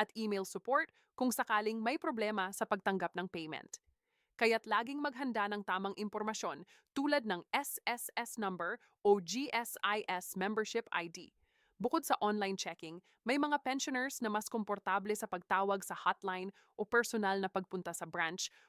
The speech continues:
upang masigurado na matatanggap ang kanilang bayad. Anuman ang paraan, ang mahalaga ay ang proactive na hakbang upang maiwasan ang anumang pagkaantala. Hindi rin dapat kalimutan na ang bawat pensioner ay may karapatan na magtanong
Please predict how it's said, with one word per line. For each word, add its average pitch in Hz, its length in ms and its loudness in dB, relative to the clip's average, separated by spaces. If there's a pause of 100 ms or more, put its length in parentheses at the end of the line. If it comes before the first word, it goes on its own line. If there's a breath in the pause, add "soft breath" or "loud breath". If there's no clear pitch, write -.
(160 soft breath)
upang 269 320 4
masigurado 196 640 2
na 185 80 -2
matatanggap 175 640 -2
ang 185 80 -2
kanilang 175 400 -4
bayad. 165 400 -8 (480)
Anuman 277 280 4
ang 339 120 0
paraan, 190 640 -2
ang 214 120 -2
mahalaga 196 680 -2
ay 190 200 0
ang 185 160 -4
proactive 196 600 2
na 196 120 -6
hakbang 175 440 -4
upang 233 320 2
maiwasan 190 600 0
ang 190 160 -4
anumang 185 360 0
pagkaantala. 170 640 -2 (480 soft breath)
Hindi 262 280 4
rin 254 160 0
dapat 208 320 2
kalimutan 190 720 -2
na 180 80 0
ang 180 160 -4
bawat 190 320 0
pensioner 185 560 0
ay 175 160 0
may 175 160 -2
karapatan 180 480 -2
na 175 80 -4
magtanong 170 480 -8